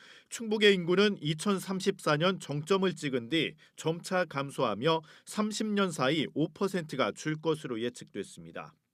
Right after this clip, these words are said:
장래 인구 추계는 출생과 사망 등 인구 변동 요인을 바탕으로 한 전망치입니다.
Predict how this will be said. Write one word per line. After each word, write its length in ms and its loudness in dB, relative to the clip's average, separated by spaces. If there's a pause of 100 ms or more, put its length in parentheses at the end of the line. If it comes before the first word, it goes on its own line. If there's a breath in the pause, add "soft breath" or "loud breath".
(380 loud breath)
장래 320 6
인구 300 4
추계는 520 4
출생과 640 4
사망 380 0
등 180 4
인구 380 0
변동 480 4
요인을 320 4
바탕으로 640 -2
한 220 -2
전망치입니다. 960 -4